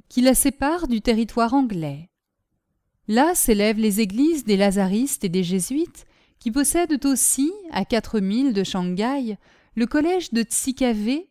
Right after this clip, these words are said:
où ils forment des bacheliers chinois. Mais cette petite colonie française n'égale pas ses voisines à beaucoup près.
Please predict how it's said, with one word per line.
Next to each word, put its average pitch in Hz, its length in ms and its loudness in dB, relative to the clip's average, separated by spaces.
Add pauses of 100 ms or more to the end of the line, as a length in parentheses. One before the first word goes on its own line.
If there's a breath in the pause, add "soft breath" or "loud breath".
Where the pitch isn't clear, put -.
(160)
où 240 120 4
ils 247 140 2
forment 294 500 0
des 226 140 -2
bacheliers 247 560 0
chinois. 175 640 -4 (1200)
Mais 254 120 4
cette 285 220 0
petite - 320 -4
colonie 254 360 2
française 240 640 -2
n'égale 185 340 0
pas 208 240 -4
ses 202 160 -4
voisines 175 800 -2
à 180 100 -4
beaucoup 226 380 -4
près. 151 480 -12